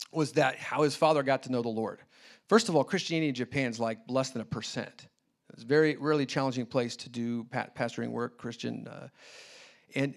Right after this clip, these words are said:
he, uh, his dad was a Buddhist, didn't, knew it wasn't real, knew it wasn't the right thing, started reading philosophy books, like, you know, fifty years ago. And in that, he encountered Christianity.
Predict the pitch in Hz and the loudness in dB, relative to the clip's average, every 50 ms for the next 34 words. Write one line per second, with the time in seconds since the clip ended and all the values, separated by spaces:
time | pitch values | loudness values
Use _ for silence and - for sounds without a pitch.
0 | - _ - - - - 202 226 226 214 - - - 139 135 120 - - - - | -10 _ -18 -14 -8 -4 -2 -2 -2 -2 -4 -4 -4 -2 -2 -2 -4 -6 -8 -10
1 | - 110 190 208 180 151 - - 147 147 165 143 117 110 113 117 - - - - | -4 -2 -2 -2 -2 -6 -2 0 2 4 4 4 4 2 0 -2 -4 -12 -12 -4
2 | - 120 117 110 107 - - - - - _ 135 - - - 110 107 151 151 127 | -2 -2 0 0 -2 -4 -6 -8 -10 -14 _ -20 -12 -10 -8 0 2 2 2 4
3 | 117 123 123 - - - - - - - 143 143 147 151 - - _ _ - 143 | 2 -2 -4 -6 -8 -10 -12 -10 -4 -2 0 0 0 -2 -4 -8 _ _ -2 4
4 | 185 208 180 156 165 175 156 127 - - 135 143 165 165 151 143 151 160 175 180 | 6 6 6 6 6 4 4 4 0 -2 0 2 4 4 4 4 4 4 2 2
5 | 165 151 156 160 160 135 151 131 - - _ - - 131 127 123 143 143 143 135 | 2 2 2 2 2 2 0 -2 -4 -8 _ -20 -6 -4 0 4 6 6 6 4
6 | - 131 143 143 131 127 127 127 - - - - - _ - - - 165 175 170 | 2 -2 0 2 2 2 0 -2 -4 -8 -16 -20 -18 _ 0 4 6 6 8 8
7 | 170 170 165 143 - 147 139 151 143 - - 120 110 117 107 107 - - 120 120 | 6 6 4 4 2 2 2 2 2 0 -4 -6 -4 -4 -6 -4 -4 -4 -2 -4
8 | 113 - - 127 117 110 - 147 139 - 131 131 127 117 110 - - - - - | -4 -4 -6 -4 -4 -2 -2 -2 0 2 2 2 2 2 -2 -6 -8 -8 -8 -10
9 | - _ _ _ _ _ _ _ _ _ _ _ - - - - _ _ _ _ | -12 _ _ _ _ _ _ _ _ _ _ _ -20 -20 -20 -20 _ _ _ _
10 | _ _ _ _ - - 127 123 127 131 143 160 156 143 135 131 135 127 123 120 | _ _ _ _ -14 -8 -4 -2 -2 0 0 0 2 2 2 2 0 0 -2 -2
11 | - 143 127 131 135 - 139 127 - 151 139 123 113 110 110 120 135 139 135 | -2 0 0 0 0 -2 -4 -4 -2 -2 0 0 0 0 -2 -2 -4 -4 -8